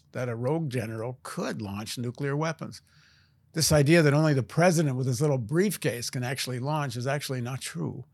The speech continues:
The ability to launch has certainly been divested at various levels. In your book, you talk about it would take for just a few people in missile silos to figure this out.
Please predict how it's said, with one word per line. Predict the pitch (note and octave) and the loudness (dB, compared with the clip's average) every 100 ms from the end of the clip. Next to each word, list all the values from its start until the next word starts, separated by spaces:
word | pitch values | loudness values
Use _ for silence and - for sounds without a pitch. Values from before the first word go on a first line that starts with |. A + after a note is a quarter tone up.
| _ - _ _ _ _ _ - | _ -20 _ _ _ _ _ -4
The | |
ability | B2+ B2+ A3+ G#3+ C3+ | 2 8 10 10 8
to | A2+ | 2
launch | G#2+ A2+ C3+ - | -2 -4 -4 -4
has | A#2+ | -4
certainly | - E3+ D3 C3+ | -2 -2 -2 -4
been | A#2 A#2 | -4 -4
divested | A2+ A2+ C3+ - B2+ | -4 -2 0 0 -4
at | G#2+ | -8
various | B2 D3+ C#3+ A2 - | -2 0 0 -2 -8
levels. | A2+ A2+ G2+ - - - | -10 -12 -14 -16 -20 -10
In | C#3+ | -4
your | C#3+ | -2
book, | A#2+ G3 - - - - - | 2 2 2 -14 -20 -16 -4
you | D3+ | -2
talk | - G3 F#3+ | 4 6 6
about | E3+ E3 | 6 6
it | C#3 | 4
would | C3+ | 2
take | - E3+ D3 | 4 4 2
for | C3 | -2
just | C#3+ - | -2 -4
a | |
few | - - G3+ G3+ | -6 -2 -2 0
people | E3 F#3 D3+ A2+ A#2 _ _ _ | -2 -2 -2 -4 -6 _ _ _
in | C3+ C3+ D3 | -2 0 2
missile | F3+ F3+ | 2 2
silos | - - B2 A#2 A#2+ - | 2 0 -2 -4 -6 -8
to | C#3+ | -10
figure | - E3+ D3 | -8 -2 -2
this | B2 A#2 | 0 -2
out. | C3 A#2 | -4 -4